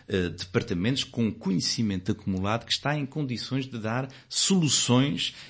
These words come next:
diversas, eh, que, eh, só podem contribuir para ajudar nessa transição e, eh,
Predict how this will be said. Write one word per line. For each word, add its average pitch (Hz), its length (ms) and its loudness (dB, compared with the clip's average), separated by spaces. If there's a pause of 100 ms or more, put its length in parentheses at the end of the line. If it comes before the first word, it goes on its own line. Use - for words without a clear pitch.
diversas, 143 1120 8 (260)
eh, 143 720 12
que, 214 420 4
eh, - 520 -6
só - 320 8
podem 180 440 6
contribuir 131 800 4
para 160 280 2 (180)
ajudar 127 640 6 (220)
nessa 131 500 8
transição 131 800 6 (280)
e, 175 360 6
eh, 110 440 10